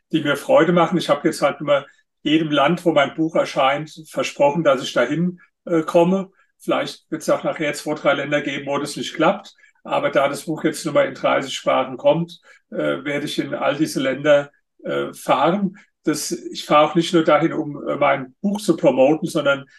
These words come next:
ich lerne da immer sehr interessante Menschen kennen. Ich treffe mich da mit,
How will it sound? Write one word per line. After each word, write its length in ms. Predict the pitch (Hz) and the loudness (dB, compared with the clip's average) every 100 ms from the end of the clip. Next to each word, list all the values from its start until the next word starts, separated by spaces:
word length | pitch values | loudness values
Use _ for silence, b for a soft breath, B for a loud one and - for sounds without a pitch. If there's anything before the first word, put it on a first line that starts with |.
| b _ | b _
ich 220 | - 160 | -12 -6
lerne 340 | 151 135 147 160 | 0 2 2 2
da 180 | 160 - | 2 2
immer 240 | 156 151 | 0 -2
sehr 220 | - 147 | -2 -4
interessante 540 | 160 160 - 143 151 143 | -2 -4 -2 0 0 -4
Menschen 360 | 135 143 135 | -4 -6 -8
kennen. 420 | 123 156 185 180 B B - | 0 2 2 0 B B -12
Ich 120 | - | -4
treffe 280 | - 147 165 | 0 0 -2
mich 180 | 147 - | -6 2
da 280 | 143 143 | 4 4
mit, 360 | 143 - - - | 0 -6 -12 -20